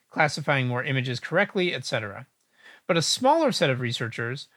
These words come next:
works on things like training A I systems to incorporate human feedback into how they perform summarization tasks, so that the A I systems reflect hard-to-define human preferences, something it may be important to be able to do in the future.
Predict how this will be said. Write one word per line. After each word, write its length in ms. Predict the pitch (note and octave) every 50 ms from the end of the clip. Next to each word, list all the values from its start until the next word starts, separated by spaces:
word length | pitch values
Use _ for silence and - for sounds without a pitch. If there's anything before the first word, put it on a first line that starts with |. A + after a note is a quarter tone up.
| _ _ _ -
works 280 | F3 F#3+ A3 - - A#3+
on 140 | A3+ G#3 F3+
things 340 | - D3+ C#3 C3+ C3+ B2+ B2+
like 380 | A2 A2 A2 C3+ - _ _ _ _ _ _ _ _ _ _ _ _
training 420 | - - - E3 D#3 E3 F#3 F#3+ G3+
A 140 | G3+ F#3
I 100 | D#3 C#3+
systems 580 | C3+ - - E3 C#3+ - - A3 A#3 C4 A3+ -
to 120 | - D#3+ C3+
incorporate 580 | C3 C3 - - F3+ E3 - F3+ E3 D#3 C#3+
human 280 | - - E3 D#3+ D3 C3
feedback 560 | C3+ - E3+ E3 D#3+ E3 G#3+ A3 A#3+ B3+ - -
into 220 | - D#3 D3 C3+
how 160 | - E3 E3
they 100 | D#3+ D#3+
perform 400 | D#3 - E3 C#3+ - F3+ D#3+ D3+
summarization 720 | D3 - - E3+ E3+ F3+ F#3+ G3+ G#3 A#3+ A#3+ - - B2 A2
tasks, 560 | - A#2 G2+ G2 A#2 - - - - - _ _ _ _ - - _
so 160 | - - G3
that 160 | F3 F3 E3+ D#3
the 180 | G3 F#3 -
A 120 | G3+ G#3 A3
I 100 | A3+ G#3+
systems 500 | - - F#3 - - F3+ E3+ E3 D#3+ D#3
reflect 360 | D3 C3+ - E3 D#3 C#3 -
hard-to-define 800 | - - G3+ G#3 A3 G#3+ G3+ A3+ F#3+ E3+ - F3+ D#3+ D3+ D3
human 260 | C#3 D3 C#3+ C#3 C3+ C#3
preferences, 720 | - A3 A3 - - D#3 B2 - - G2+ G#2+ C3 - - _ _ _ _ _ _ -
something 300 | - A3+ A3 G3+ A#3 G#3+
it 100 | G3 E3
may 220 | E3 D#3+ F#3 A3 A3
be 100 | A#3+ A3+
important 420 | G3+ F3+ - - B3 A#3+ G#3+ F3+
to 100 | - E3+
be 100 | D3+ D3
able 160 | D3 C#3 C#3+
to 100 | C#3 D3
do 240 | C#3+ F3+ G#3 F#3+ D3
in 100 | C3 B2+
the 60 | B2
future. 460 | - - F#3+ F3 - - A#2 - -